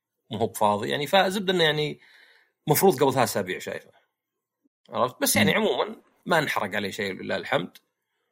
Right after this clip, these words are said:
Speaker 1: وأنا قد شفت الفيلم الأصلي الأول من زمان مرة، ولا أذكر شيء منه يعني.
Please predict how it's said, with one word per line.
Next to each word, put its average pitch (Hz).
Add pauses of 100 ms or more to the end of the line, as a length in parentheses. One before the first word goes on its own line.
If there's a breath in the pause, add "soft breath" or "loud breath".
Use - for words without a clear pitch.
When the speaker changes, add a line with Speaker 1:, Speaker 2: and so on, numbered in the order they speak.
(400)
Speaker 1:
وأنا 127
قد 170
شفت -
الفيلم 131
الأصلي 104
الأول 107
من 95
زمان 123
مرة، 98
ولا 123
أذكر 131
شيء 107
منه 92
يعني. -